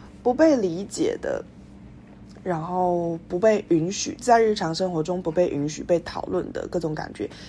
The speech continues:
也可以被讲出来。举例来说，什么叫做，呃，日常生活当中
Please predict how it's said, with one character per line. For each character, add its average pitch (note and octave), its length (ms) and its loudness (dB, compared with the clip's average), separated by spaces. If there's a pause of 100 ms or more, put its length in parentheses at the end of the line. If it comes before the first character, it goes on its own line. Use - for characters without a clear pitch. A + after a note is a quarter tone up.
(120)
也 F3 120 4
可 E3+ 220 0
以 F#3+ 240 -2 (320)
被 E3 160 6
讲 D#3 180 0 (120)
出 D3+ 200 -2
来。 - 300 -2 (640)
举 F3+ 200 -2
例 A3+ 220 -4
来 E3 340 0
说， F#3 400 0
什 F#3+ 160 -6
么 D#3 80 -2
叫 G3 200 2
做， F#3 480 4 (1700)
呃， E3 300 2
日 G3+ 140 4
常 F3 180 -4
生 F3+ 160 -4
活 F3 80 -2
当 E3+ 200 -2
中 F3 240 -4